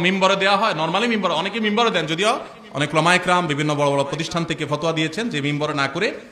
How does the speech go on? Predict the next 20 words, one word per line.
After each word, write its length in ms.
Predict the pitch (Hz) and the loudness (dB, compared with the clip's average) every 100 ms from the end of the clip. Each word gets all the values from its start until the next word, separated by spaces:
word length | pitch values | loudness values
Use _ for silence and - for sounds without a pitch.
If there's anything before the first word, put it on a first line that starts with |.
| - | -8
পাশে 200 | 151 143 | -6 -4
চেয়ারে 300 | 135 143 143 240 - - - - | -2 0 0 0 -6 -18 -20 -8
করা 140 | 143 127 | -4 -4
উত্তম, 300 | 110 - 135 104 | -4 -8 -12 -10
আমি 200 | 143 156 | -10 -8
সেটা 180 | 151 147 | -8 -8
করার 180 | 131 117 | -6 -8
চেষ্টা 240 | 120 - 98 | -8 -8 -10
করি। 160 | 92 - - - - - - | -12 -18 -20 -20 -20 -20 -2
তো 100 | 165 160 147 160 - - - | 6 6 6 0 -8 -18 -14
বাংলায় 580 | 120 165 185 202 240 285 | 6 6 6 6 8 8
বক্তব্য 440 | 214 202 208 208 190 | 6 2 4 2 4
দিলে 180 | 196 208 | 0 0
সেটা 200 | 196 190 | 2 0
খুতবা 300 | 190 180 170 | 0 0 2
হিসাবে 280 | 180 175 170 | 4 4 2
গণ্য 220 | 151 156 143 | 2 2 2
করার 240 | 147 151 | 0 -2
কোনো 200 | 151 156 | 0 -2
সুযোগ 440 | 160 175 185 254 | 0 4 10 10